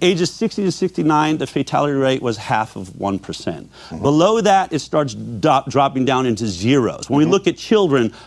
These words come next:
Speaker 1: point zero zero zero three percent is their risk of dying,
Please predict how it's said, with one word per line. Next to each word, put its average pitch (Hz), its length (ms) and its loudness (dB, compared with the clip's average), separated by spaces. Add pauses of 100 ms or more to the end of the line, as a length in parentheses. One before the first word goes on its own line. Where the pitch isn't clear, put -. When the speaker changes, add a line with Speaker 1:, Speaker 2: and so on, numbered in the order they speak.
Speaker 1:
point 208 340 0
zero 196 440 2
zero 160 340 2
zero 143 340 0
three 127 300 -2
percent 101 560 -4
is 90 120 -6
their 104 180 -2
risk 127 320 -2
of 92 120 -8
dying, 117 640 0